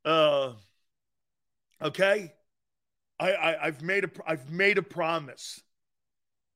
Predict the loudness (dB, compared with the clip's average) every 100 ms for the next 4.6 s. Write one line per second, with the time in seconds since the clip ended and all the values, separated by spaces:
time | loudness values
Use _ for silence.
0 | _ _ -8 -4 -2 -2 -2 -2 -2 -2
1 | 0 0 0 -4 -4 -6 -6 -4 -2 -2
2 | -2 -6 -4 -4 -4 -6 -2 -4 -4 -6
3 | -6 -6 -10 -8 -6 -6 -10 -14 -12 -8
4 | -8 -4 -6 -6 -6 -8